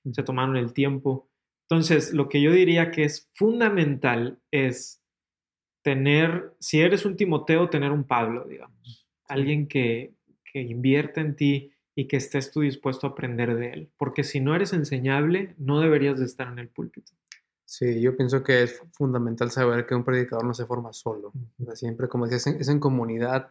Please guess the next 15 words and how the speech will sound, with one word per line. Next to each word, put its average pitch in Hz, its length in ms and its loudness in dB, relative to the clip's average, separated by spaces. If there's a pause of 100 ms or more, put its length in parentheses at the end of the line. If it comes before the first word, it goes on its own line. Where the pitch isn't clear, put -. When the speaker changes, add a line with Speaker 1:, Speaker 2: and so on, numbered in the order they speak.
Speaker 1:
pero 123 220 0
también 123 420 0
es 123 160 -2
con 113 640 -4
maestros 117 600 -8
que 120 100 -8
van 113 260 -10
o 110 280 -14
discipuladores 117 680 -6
que - 120 -8
van 113 160 -10
delante 117 400 -10
de 107 80 -16
ti, 117 160 -16
¿no? - 100 -20